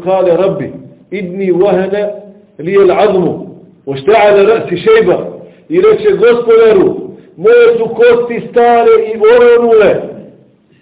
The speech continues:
Glava mi je osjedela. Ja nemam koga da me naslijedi.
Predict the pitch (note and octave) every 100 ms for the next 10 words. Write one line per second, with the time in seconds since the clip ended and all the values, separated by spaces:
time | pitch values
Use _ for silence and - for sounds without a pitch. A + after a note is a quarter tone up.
0 | _ _ _ _ _ _ _ _ _ _
1 | A#2 E3 A#3+ C4 B3+ B3 A#3+ A#3+ A#3+ -
2 | A#3+ A3 G3 F#3 C#3+ F#2+ - - - _
3 | _ _ _ _ _ _ _ - E3 A3
4 | A#3 B3+ A#3+ - A#3+ A#3 A3 G#3 G3+ G3
5 | G3 F#3 F#3+ D3+ C3 -